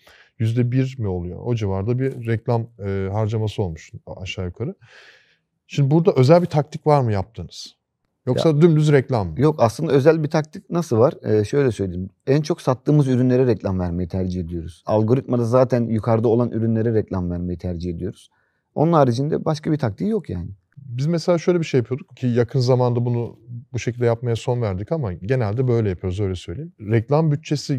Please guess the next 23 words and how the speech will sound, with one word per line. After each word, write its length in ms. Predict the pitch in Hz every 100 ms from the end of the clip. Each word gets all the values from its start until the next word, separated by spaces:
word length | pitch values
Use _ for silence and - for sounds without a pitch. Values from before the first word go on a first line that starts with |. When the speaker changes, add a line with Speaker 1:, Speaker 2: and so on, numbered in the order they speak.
| 117
Speaker 1:
günlük 580 | - 113 110 117 139 131
reklam 360 | 127 143 139
bütçesini 380 | 131 143 123 139
maksimumda 580 | 127 139 - 139 131 131
tutuyoruz. 440 | - - 85 82 -
Atıyorum 360 | 101 110 101
beş 240 | 113 120 -
yüz 160 | 101
lira, 180 | 90 90
bin 200 | 117 113
lira, 160 | 90 85
yüksek 400 | 98 - 131 -
bir 60 |
rakam 360 | 95 - 90 85
veriyoruz. 420 | 85 101 175 - _ _ - _
Ve 60 | 135
günün 380 | 135 131 160 143
belli 220 | 135 170
saatlerinde 500 | - 143 127 123 120
o 100 | 151
reklamı 400 | 151 151 170 151
durduruyoruz. 720 | 127 120 120 104 78 - - -
Niye? 260 | 120 160